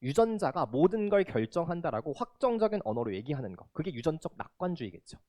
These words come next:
이 유전적 낙관주의가 대중의 의견에 영향을 미쳐요. 그리고 연구는 이렇게 제시합니다. 일반적인 사람들은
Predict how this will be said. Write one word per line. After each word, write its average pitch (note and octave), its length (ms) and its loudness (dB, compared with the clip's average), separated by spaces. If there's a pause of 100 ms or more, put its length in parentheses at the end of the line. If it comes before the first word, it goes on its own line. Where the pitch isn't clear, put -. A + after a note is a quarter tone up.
(480)
이 A3+ 140 2
유전적 A#3 340 6
낙관주의가 F#3+ 800 0
대중의 F#3+ 420 2
의견에 D3 360 0
영향을 D#3 440 0
미쳐요. G#2+ 420 -6 (320)
그리고 F3 360 2
연구는 G#3 420 6
이렇게 D#3+ 200 0
제시합니다. G#2+ 520 -4 (200)
일반적인 G#3+ 560 4
사람들은 G#3+ 520 2